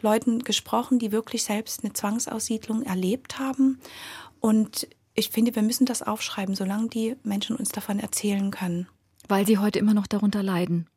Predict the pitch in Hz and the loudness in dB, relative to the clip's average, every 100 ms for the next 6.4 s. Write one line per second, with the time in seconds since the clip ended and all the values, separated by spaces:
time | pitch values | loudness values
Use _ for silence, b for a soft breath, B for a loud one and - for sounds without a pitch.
0 | _ _ 220 220 233 277 262 - 277 262 | _ _ 4 4 4 0 -2 2 4 4
1 | - 226 247 269 254 - 247 240 247 B | 2 0 2 2 0 -4 -2 0 -2 B
2 | B B B B - 226 220 226 226 269 | B B B B -2 0 2 4 8 8
3 | 302 220 208 - 196 - - 202 - 196 | 6 2 0 -2 -4 -6 -8 -6 -2 0
4 | 196 214 214 208 - 220 233 220 220 220 | 0 0 -2 -2 0 0 0 0 2 4
5 | 214 247 - 247 226 226 233 220 220 - | 4 4 0 -2 -2 0 0 0 -4 0
6 | 233 233 202 | 2 4 2